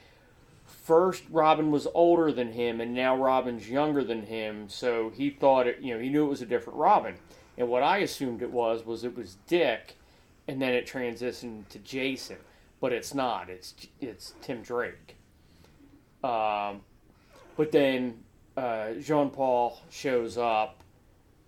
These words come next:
and kills the kid. Um,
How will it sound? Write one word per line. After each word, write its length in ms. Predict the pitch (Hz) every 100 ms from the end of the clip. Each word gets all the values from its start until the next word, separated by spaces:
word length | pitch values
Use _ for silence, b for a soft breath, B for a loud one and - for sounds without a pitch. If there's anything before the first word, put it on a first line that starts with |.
| _ -
and 240 | 123 107
kills 300 | - 160 -
the 60 | -
kid. 320 | 180 170 - - _ _ - - - _ _ _
Um, 520 | 127 117 110 104 104